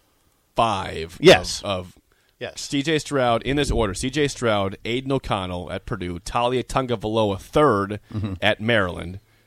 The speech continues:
Speaker 1: Cade McNamara slash J J, J J McCarthy at Michigan, and Peyton Thorne at Michigan State's your one through five.
Speaker 2: Yeah, I mean, minor quibble. I think you could put, I think maybe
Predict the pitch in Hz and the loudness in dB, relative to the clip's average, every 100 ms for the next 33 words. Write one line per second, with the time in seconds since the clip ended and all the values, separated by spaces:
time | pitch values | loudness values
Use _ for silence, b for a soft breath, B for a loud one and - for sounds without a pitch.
0 | _ - 143 151 143 135 123 127 131 127 | _ -2 0 2 2 2 0 0 2 2
1 | 127 120 - 120 117 104 123 120 113 107 | 0 0 2 0 0 0 0 0 -2 -2
2 | - 117 98 92 90 90 87 104 101 85 | 2 2 2 -4 -4 -6 -6 -6 -6 -8
3 | 87 87 87 b b b b 90 87 - | -12 -12 -14 b b b b -4 -4 -2
4 | 127 110 101 - 107 95 82 92 95 92 | -2 -2 -4 0 0 0 -2 -6 -6 -8
5 | - 95 90 95 92 107 101 - 92 - | -4 -4 -4 -6 -2 -2 -2 -8 -8 -8
6 | - 127 135 117 127 131 110 87 90 92 | 2 8 10 8 6 4 2 -2 -6 -6
7 | 95 - - 107 98 98 101 120 107 101 | -8 -10 -4 -4 -2 -4 -4 -6 -8 -10
8 | - - - - 117 110 - 95 95 98 | -10 -10 -10 -8 -4 -4 -6 -12 -10 -8
9 | 85 | -10